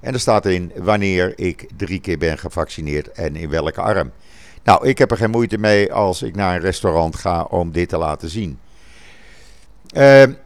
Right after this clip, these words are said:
betekent dat mensen die twee keer gevaccineerd zijn nu haast maken ook die derde vaccinatie te krijgen. En ik zie dat bij mij aan de overkant, waar zo'n vaccinatiecentrum van een van de ziekenfondsen is. Nou, ze staan echt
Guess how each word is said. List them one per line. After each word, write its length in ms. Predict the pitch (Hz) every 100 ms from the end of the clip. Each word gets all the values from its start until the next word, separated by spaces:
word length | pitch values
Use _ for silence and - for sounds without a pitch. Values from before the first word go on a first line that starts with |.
| - - - - - - - - - - -
betekent 840 | 127 - 190 190 127 117 - 139 143
dat 360 | 135 127 -
mensen 400 | 143 156 139 139
die 320 | 123 123 113 -
twee 240 | 143 170
keer 140 | 151 139
gevaccineerd 600 | 117 113 - 123 135 -
zijn 420 | 113 92 98 -
nu 280 | 117 113 107
haast 340 | 107 120 120 120
maken 500 | 107 101 101 - 113
ook 300 | 110 104 -
die 140 | 90 90
derde 260 | 95 95
vaccinatie 720 | 95 101 - 98 92 90 -
te 100 | 92
krijgen. 520 | 90 90 85 85 95 -
En 140 | 92
ik 100 | 85
zie 180 | - 131
dat 180 | 107 90
bij 100 | 90
mij 400 | 95 90 82 - -
aan 200 | 127 92
de 60 |
overkant, 540 | 101 127 101 87 98 - - - - -
waar 140 | - 92
zo'n 180 | 104 85
vaccinatiecentrum 1080 | 92 - 95 95 92 98 - 92 82 82
van 120 | 90
een 180 | 92 90
van 140 | 90 80
de 80 |
ziekenfondsen 600 | 80 123 113 104 82 90 76
is. 260 | 73 - - - - -
Nou, 160 | 98 95
ze 100 | 92
staan 240 | 107 95
echt 400 | - 113 - -